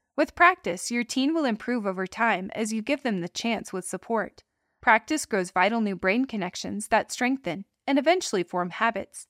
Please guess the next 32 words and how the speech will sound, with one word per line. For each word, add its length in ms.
Each 300
time 340
your 140
teen 320
works 240
hard 260
toward 240
a 60
goal 380
or 120
demonstrates 720
belief 420
in 80
themselves. 540
Practice 480
also 300
provides 520
essential 460
opportunities 840
to 100
grow 240
self-efficacy, 960
a 80
teen's 400
sense 380
that 180
they 100
can 160
do 140
a 80
task 500
successfully. 840